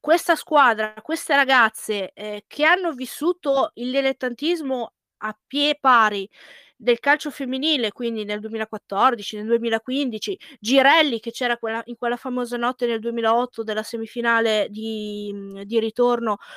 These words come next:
contro il l'Eintracht Far-, Francoforte, eh, cont-, eh, col Bardolino a Verona, è una cosa che secondo me è inimmaginabile e anch'io faccio fatica a spiegarvela che l'ho vissuta. Eh,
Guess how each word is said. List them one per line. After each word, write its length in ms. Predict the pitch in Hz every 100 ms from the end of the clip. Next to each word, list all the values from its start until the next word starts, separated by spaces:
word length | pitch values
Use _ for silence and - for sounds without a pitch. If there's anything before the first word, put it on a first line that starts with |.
| -
contro 640 | - 247 240 240 226 208 190
il 200 | - 226 220
l'Eintracht 640 | 240 247 233 233 226 208
Far-, 300 | - 233 226 -
Francoforte, 960 | 233 226 226 247 240 233 - 214 208
eh, 220 | - 214 208
cont-, 240 | 254 233
eh, 120 | - 214
col 200 | 233 226
Bardolino 800 | 220 214 220 254 254 220 202
a 80 | 208
Verona, 540 | 208 214 254 233 214 269 _ - _ _ 208 208 _ _
è 180 | 254
una 220 | 269 294 285
cosa 320 | 311 330 330
che 100 | 285
secondo 340 | 262 240 247
me 460 | 262 285 320 320 -
è 280 | - 226 220
inimmaginabile 1040 | - 277 285 262 240 247 294 349 311 247 190
e 80 | 240
anch'io 280 | 247 302
faccio 320 | 277 226 - 226
fatica 320 | 240 277 262
a 20 |
spiegarvela 920 | 233 - 240 262 320 320 330 330 311 -
che 140 | 254
l'ho 140 | 240
vissuta. 640 | 226 226 - 233 214 202 196 - - - _
Eh, 320 | - 208 202